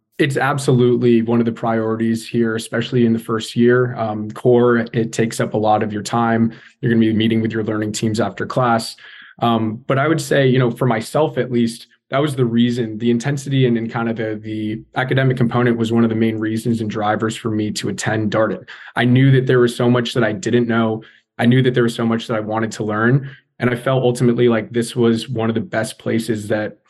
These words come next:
I could do that. And, you know, for me, the academic experience, um, you get out what you put in,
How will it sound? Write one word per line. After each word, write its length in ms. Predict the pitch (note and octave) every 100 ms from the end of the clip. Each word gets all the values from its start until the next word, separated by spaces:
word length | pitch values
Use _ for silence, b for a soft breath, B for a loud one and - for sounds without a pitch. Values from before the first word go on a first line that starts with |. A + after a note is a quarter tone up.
| _
I 100 | -
could 160 | A#2+ B2+
do 160 | A2+ A2+
that. 240 | F#2+ - - _ _ _ -
And, 80 | C3
you 60 | C#3
know, 240 | C#3+ C3+ B B _
for 140 | D3
me, 480 | D3+ F3 D#3+ D3 - _ _ _
the 140 | C#3 C#3+
academic 540 | C3+ C3+ C#3+ C#3 C3+
experience, 800 | - - - B2 C3 B2+ B2 - - -
um, 360 | A#2+ A#2 A2+ A2
you 140 | C3+
get 200 | C3 B2
out 240 | A#2 A2+ A#2+
what 200 | A#2 -
you 60 |
put 200 | A2+ A2+
in, 340 | A2+ C3+ C3+